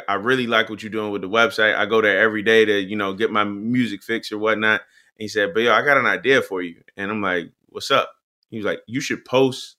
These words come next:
less music, but you should write more about the music that you do post." And I'm like, "That don't make any sense. Like, why would I do that? Like, that, that, that feels like I'm wasting my time."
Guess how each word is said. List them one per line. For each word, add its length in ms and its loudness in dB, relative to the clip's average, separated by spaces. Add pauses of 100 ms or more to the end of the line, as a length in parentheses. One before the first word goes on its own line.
less 380 0
music, 500 -4 (320)
but 140 -10
you 60 -8
should 220 -8
write 300 2
more 400 2
about 280 0
the 60 -12
music 360 -4
that 200 -2
you 60 -10
do 200 2
post." 360 -6 (440)
And 100 0
I'm 120 0
like, 340 -2 (1080)
"That 120 -4
don't 160 0
make 200 0
any 180 -6
sense. 340 -4
Like, 160 0
why 160 2
would 100 2
I 80 2
do 180 -4
that? 260 2
Like, 180 0
that, 180 2
that, 240 -2
that 140 0
feels 300 2
like 160 0
I'm 200 -2
wasting 340 0
my 120 2
time." 400 0